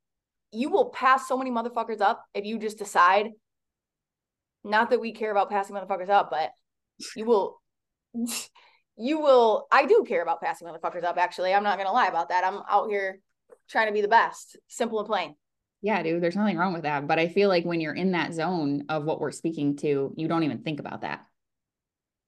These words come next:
Speaker 2: You know, like, you don't, like, you're not sitting there thinking, "I'm passing people up." It just happens.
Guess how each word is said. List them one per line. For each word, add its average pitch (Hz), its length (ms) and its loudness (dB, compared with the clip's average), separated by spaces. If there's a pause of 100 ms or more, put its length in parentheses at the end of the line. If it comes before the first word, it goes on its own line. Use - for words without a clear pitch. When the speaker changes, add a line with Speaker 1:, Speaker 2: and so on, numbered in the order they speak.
(320)
Speaker 2:
You 170 120 0
know, 143 220 0 (120)
like, 160 160 -6
you 160 80 0
don't, 156 240 -2 (100)
like, 165 160 -4
you're 175 80 2
not 180 160 0
sitting 170 240 -2
there 160 140 -2
thinking, 147 560 -4
"I'm 147 160 -2
passing 151 300 -4
people 147 220 -6
up." 143 160 0
It 143 100 -2
just 160 180 -4
happens. - 560 -6